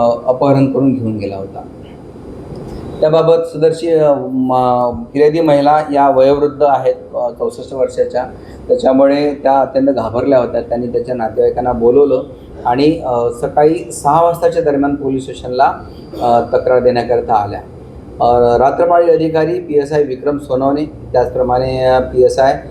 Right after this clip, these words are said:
अमित शेळके यांनी तात्काळ, अ, तक्रार घेण्यामध्ये वेळ वाया न घालवता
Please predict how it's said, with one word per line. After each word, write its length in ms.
अमित 200
शेळके 540
यांनी 160
तात्काळ, 580
अ, 440
तक्रार 280
घेण्यामध्ये 640
वेळ 160
वाया 280
न 140
घालवता 640